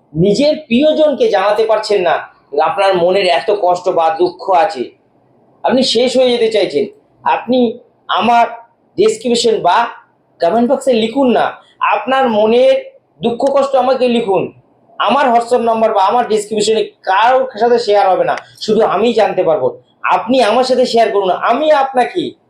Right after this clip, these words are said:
মনটাকে ভালো করে দেওয়ার জায়গা তৈরি করে দেবো। সবাই লিখছে, আপনি লিখছেন না কেন? আপনি লিখুন,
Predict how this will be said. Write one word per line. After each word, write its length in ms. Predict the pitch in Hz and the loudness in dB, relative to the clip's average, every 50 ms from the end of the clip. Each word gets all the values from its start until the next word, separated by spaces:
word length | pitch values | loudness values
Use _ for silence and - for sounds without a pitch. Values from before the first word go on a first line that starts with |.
| _ _ _ _ _ _ _ _ _ _ _ _ _ _ - 151 | _ _ _ _ _ _ _ _ _ _ _ _ _ _ -6 -2
মনটাকে 520 | 175 202 220 214 - 226 - - - 135 | 0 2 2 2 2 0 0 0 -2 -4
ভালো 300 | 135 - 156 165 180 185 | -4 -2 -2 0 0 2
করে 180 | 180 180 180 - | 2 2 0 2
দেওয়ার 340 | 170 160 151 147 135 117 - - - _ _ - 110 | 2 2 2 2 0 0 -4 -8 -18 _ _ -10 -2
জায়গা 400 | 127 143 180 165 151 165 151 - - | 0 0 2 2 2 2 0 0 2
তৈরি 240 | 151 147 139 131 | 0 0 0 0
করে 140 | 131 139 127 | -2 0 0
দেবো। 160 | 123 117 - - _ _ - | 0 -2 -2 -6 _ _ -8
সবাই 400 | - - 247 285 285 320 302 269 | -4 0 0 2 2 2 2 2
লিখছে, 340 | 247 262 240 - - 240 240 | 0 -2 -4 -4 -2 -2 0
আপনি 280 | - - 240 285 277 | 0 0 -2 -2 -2
লিখছেন 360 | 240 277 247 - - - 247 226 | 0 -2 -2 -2 -2 -2 0 0
না 120 | 208 190 | 0 0
কেন? 220 | - 156 135 117 110 - _ _ _ _ - | 0 -2 -2 -4 -6 -12 _ _ _ _ -6
আপনি 280 | 190 247 226 311 311 | -4 -2 0 0 0
লিখুন, 480 | 294 311 - 240 285 269 - - - | 0 0 0 0 0 0 -2 -2 -6